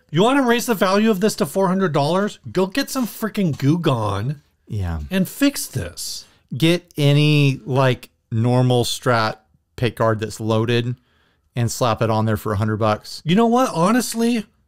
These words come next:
Speaker 1: if this was not covered in all this wacky
Speaker 2: Sure,
Speaker 1: adhesive,
Speaker 2: sure.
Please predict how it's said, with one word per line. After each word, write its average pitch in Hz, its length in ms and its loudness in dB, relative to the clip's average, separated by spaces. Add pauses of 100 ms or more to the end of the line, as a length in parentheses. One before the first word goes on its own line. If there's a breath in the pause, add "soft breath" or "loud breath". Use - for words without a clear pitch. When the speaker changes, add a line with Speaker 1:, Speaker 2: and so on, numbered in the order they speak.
(600)
Speaker 1:
if 160 200 -2
this 151 460 -2
was 202 240 0
not 165 320 0
covered 156 500 0
in 131 200 -4
all 117 300 -2
this 147 220 -2 (520)
wacky 170 460 -2
Speaker 2:
Sure, 127 260 4
Speaker 1:
adhesive, 107 460 2
Speaker 2:
sure. - 40 -8